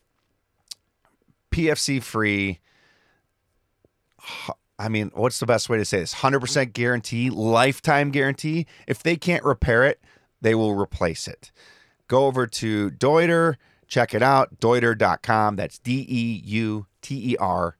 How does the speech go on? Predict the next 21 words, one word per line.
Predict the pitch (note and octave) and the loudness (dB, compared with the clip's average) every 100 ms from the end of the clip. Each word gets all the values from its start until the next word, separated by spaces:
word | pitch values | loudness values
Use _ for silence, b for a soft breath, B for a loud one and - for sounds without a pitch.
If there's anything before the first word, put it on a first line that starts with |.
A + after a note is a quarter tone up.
| _ - | _ -6
dot | F#2 - - | -4 -4 -8
com. | G#2+ G#2 D#2+ - _ _ _ _ _ _ _ _ _ - | -4 -2 -4 -8 _ _ _ _ _ _ _ _ _ -6
Now, | G2 F#2+ G#2 - _ _ _ | -2 -2 -4 -10 _ _ _
back | - D3 | 0 0
to | - | 0
this | C#3 A2+ | -2 -2
fantastic | - G#2 - - C#3 - B2 | -2 -2 -4 -2 -2 -2 -2
episode | G#2+ F#2 - F#2+ F#2+ - b b b _ - | -2 -2 -2 0 0 -6 b b b _ -6
with | G2 | -6
my | G#2 F#2+ | -4 0
homie, | G2 F2+ F2+ E2+ _ _ | 0 0 -2 -6 _ _
Madison. | - E2 - - G#2+ _ _ _ _ _ | -8 -8 -8 -16 -20 _ _ _ _ _
This, | A#2 A2 | -8 -6
don't | - B2+ G#2+ | -2 -2 0
pause | F2+ E2+ | -2 -2
this, | E2 | -8
but | - A2 - b b b A#2 | -4 -2 -2 b b b -6
go | G#2+ C#3+ D3 C#3+ C#3 - - | 0 2 4 2 0 -4 -8
watch | A2+ A2+ A2 G2+ - - - _ _ _ _ _ _ G#2 | -2 0 2 0 -2 -8 -12 _ _ _ _ _ _ -10
Beauty | A#2+ A2+ G#2 | -4 -2 -2
Send. | F#2+ G#2 F#2+ F#2 G2 | -4 -4 -4 -6 -14